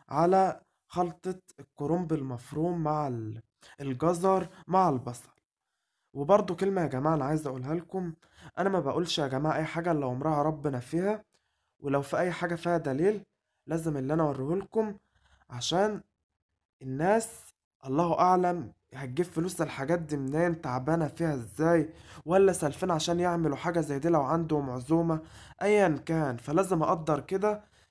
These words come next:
لأن لو ما قدرتش كده هيقعد لي كل ده. قلبت طبعًا يا جماعة كل ده مع بعض، وهسيبه بقى في التلاجة شوية كده،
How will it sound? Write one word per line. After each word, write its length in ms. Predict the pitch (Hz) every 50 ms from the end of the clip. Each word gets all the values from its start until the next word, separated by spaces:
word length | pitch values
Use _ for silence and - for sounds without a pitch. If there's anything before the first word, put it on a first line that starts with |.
| _ -
لأن 160 | 147 175 185
لو 160 | 180 165 151
ما 120 | 147 131
قدرتش 500 | 135 131 131 160 180 175 175 147 - -
كده 420 | - - 185 185 208 208 196 202 - -
هيقعد 460 | 160 180 180 165 143 143 165 160 160
لي 80 | 151
كل 320 | 135 - 156 147 135 120 117
ده. 180 | - - - _ _ _ _ _ _ _ _ - - - - - -
قلبت 340 | - 147 165 196 196 - 175
طبعًا 380 | 160 196 196 196 185 175 165
يا 60 | 147 135
جماعة 320 | 123 127 139 160 165 151
كل 260 | 147 - 170 170 160
ده 120 | 147 170 170
مع 200 | 170 147 131 127
بعض، 260 | 123 165 185 196 175
وهسيبه 320 | 147 127 - - 160 151
بقى 160 | 147 165 170
في 80 | 160 -
التلاجة 580 | 131 - - 131 127 123 139 156 165 156 135 127
شوية 320 | - - 135 143 156 151
كده، 360 | 147 151 185 190 226 247 254